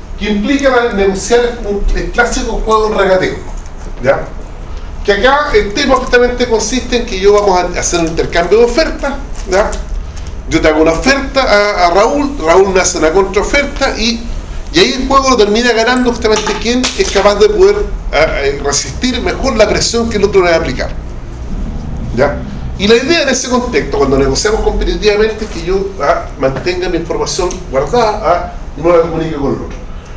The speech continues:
Por otro lado, cuando entendemos la, lo que lo vamos a ver más, esto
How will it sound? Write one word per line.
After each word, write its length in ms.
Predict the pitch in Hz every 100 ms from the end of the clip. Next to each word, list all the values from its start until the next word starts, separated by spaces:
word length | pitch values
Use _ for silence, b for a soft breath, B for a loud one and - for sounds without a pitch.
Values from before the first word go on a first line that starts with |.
| B - - - - - - - - - -
Por 100 | -
otro 180 | 220 277
lado, 220 | 277 226
cuando 240 | 156 151 156
entendemos 440 | 151 151 240 240
la, 200 | 226 -
lo 160 | 170 -
que 80 |
lo 100 | 214
vamos 260 | 220 202 180
a 40 | 180
ver 120 | 196
más, 180 | 190 208
esto 400 | 220 220 294